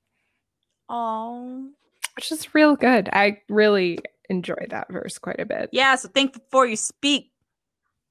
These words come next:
Speaker 1: You
Speaker 2: Dumbasses.
Speaker 1: <laughs> Dumbasses.
Speaker 2: Sorry. <laughs>
Speaker 1: Yeah.
Speaker 2: That was ironic. <laughs>
Speaker 1: It was, it was. But, uh, seriously, use, use words that build each other up rather than, rather than tear each other down. And, and, you know, I, um,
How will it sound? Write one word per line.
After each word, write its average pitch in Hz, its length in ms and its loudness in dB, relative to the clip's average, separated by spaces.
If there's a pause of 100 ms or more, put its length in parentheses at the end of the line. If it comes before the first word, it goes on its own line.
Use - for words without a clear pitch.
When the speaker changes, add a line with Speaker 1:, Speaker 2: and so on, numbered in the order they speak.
(960)
Speaker 1:
You 233 200 -8
Speaker 2:
Dumbasses. 202 420 0 (100)
Speaker 1:
<laughs> 208 400 2
Dumbasses. 247 800 2 (240)
Speaker 2:
Sorry. - 460 10
<laughs> 480 60 12 (680)
Speaker 1:
Yeah. 294 140 4
Speaker 2:
That 240 120 12
was 277 160 6
ironic. 220 920 6
<laughs> 269 220 4
Speaker 1:
It 262 140 8
was, 180 260 4
it 226 160 0
was. 170 400 0
But, 269 260 0
uh, 294 140 -2
seriously, 359 500 -2
use, 214 340 -8
use 247 340 -8
words 226 260 0
that 185 200 2
build 185 200 2
each 180 160 -4
other 160 200 -2
up 151 200 0
rather 151 220 0
than, 147 340 -6
rather 147 260 -4
than 147 180 -8
tear 151 200 -2
each 147 140 -6
other 147 180 -4
down. 143 400 0
And, 143 300 -6 (680)
and, 208 380 6
you 226 100 -2
know, 226 400 4
I, 247 360 6
um, 180 600 2